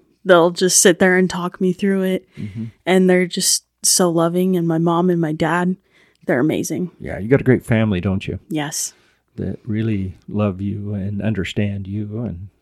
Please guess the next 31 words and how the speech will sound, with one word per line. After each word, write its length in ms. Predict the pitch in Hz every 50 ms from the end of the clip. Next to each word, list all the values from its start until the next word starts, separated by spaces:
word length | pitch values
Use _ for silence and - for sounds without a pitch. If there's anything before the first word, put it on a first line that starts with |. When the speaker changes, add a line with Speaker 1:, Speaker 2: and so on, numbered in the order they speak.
| _ - 104
Speaker 2:
are 120 | 104 104
there 180 | 110 139 - 233
for 220 | 180 - - 78 71
you. 120 | 65 69 69 - _ _ _ _
Speaker 1:
Of 80 | _ _
course. 500 | - 190 185 190 185 160 - - - -
Speaker 2:
Right? 240 | 90 92 110 139 165 - _ _ _ _ _
Speaker 1:
Yeah. 220 | 196 180 185 185 - _ _ _ _ _
Speaker 2:
So 120 | - 139
if 60 | 120 113
Mahala, 440 | 127 110 113 147 147 143 131 113 92
if 100 | - -
I 80 | 123
had 180 | 131 143 147 131
an 120 | 117 113 120
inanimate 500 | 131 127 123 120 120 131 127 113 107 101 -
object 480 | 113 113 117 120 107 104 98 92 - -
right 220 | 101 98 95 107
here 180 | 104 107 101 98
on 120 | 92 95
this 160 | 98 98 -
table 400 | - 101 90 87 87 - - 87 -
by, 240 | - - - - - -
between 360 | - 90 - - 101 92 80
us 180 | 76 71 - -
here, 260 | - - - - - _ _ _ _ _ _ _ _ _ _ _ _ _ _ _ _ _ _ _ _ _ _ _ _ _ -
and 100 | 123 107
I 60 | 95
called 320 | - - 120 113 101 87 85
it 120 | 73 -
depression, 540 | - - - 107 101 92 - - - -